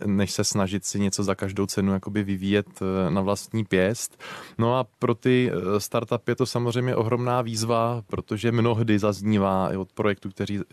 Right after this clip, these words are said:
z-, nebo který za námi chodí, že, eh, cílem je prostě do dvou, do tří let to vyexitovat nějaký velký nadnárodní společnosti a jít zase dál. Takže záleží na charakteru a, eh, ta výhoda je tam prostě vzájemná.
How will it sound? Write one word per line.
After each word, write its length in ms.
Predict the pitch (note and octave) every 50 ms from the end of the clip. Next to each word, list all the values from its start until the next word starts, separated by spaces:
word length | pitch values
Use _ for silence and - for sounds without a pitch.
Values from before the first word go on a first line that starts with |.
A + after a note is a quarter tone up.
| -
z-, 320 | E2+ F2+ F#2+ - - C#2+ -
nebo 180 | G2 F#2+ F#2+
který 220 | F2 - - F#2+ G2+
za 100 | F#2+ G2
námi 220 | G2 G2 G2+ G#2
chodí, 440 | - - G#2 G2 G2 G2 G2 G2 G2 - - - - - - - - -
že, 180 | - - G#2
eh, 520 | G2+ G2 G2 F#2+ F#2 - - C#2 C#2 B1+ - _
cílem 400 | - - - F#2+ G2 G2+ G2+ G2+
je 80 | G2 F#2
prostě 300 | - G2 F#2 - - G2+
do 100 | G2 G2
dvou, 200 | F#2+ F#2 G2 F#2+
do 120 | F#2 F#2+
tří 260 | F#2 - - - F#2
let 280 | F#2 F#2 F2+ F#2 - -
to 260 | - F#2+ F#2 F2+ F2+ F2+
vyexitovat 680 | F2+ F#2+ - G2 G2 F2 F#2+ F2+ - F#2 F#2 F#2 F2+ -
nějaký 300 | G2 F#2+ F2+ E2+ - F#2
velký 360 | F2+ F#2 F2 F#2 - - F#2+
nadnárodní 520 | F2+ F2+ F2+ F#2 F#2 F#2 F2+ F2+ F#2 F#2 F#2
společnosti 760 | - _ - F#2 F2 F2 - - F#2+ F2 - - - -
a 20 | F2
jít 120 | F2 F2+
zase 260 | F2 F2 - - F#2
dál. 380 | F2 F2 E2 D#2+ D#2+ E2 E2+ F#2+ - _ - - - - - - - -
Takže 460 | - E2+ E2+ D#2+ - F#2+ F#2 F2+ F2 - - - - - - -
záleží 380 | - E2+ A#2 B2 C3+ C3 A#2 C3
na 80 | A2
charakteru 800 | G2 - A#2+ C3 C3 - - - C3+ C3 C3+ C3+ C3 C3+ C3+ A#2+ - _ -
a, 420 | - G#2 G2+ G2+ G2+ G2 G2 G2
eh, 520 | - - - - - - F2+ F2+ F2 - - -
ta 120 | - - A2+
výhoda 300 | G2+ G#2+ F#2+ G2 G2+ G2+
je 80 | G2
tam 140 | F#2 G2+ G2
prostě 240 | F#2 F#2 - - G#2+
vzájemná. 460 | F#2+ E2+ D2+ D2+ E2+ F2+ E2+ D#2 D2+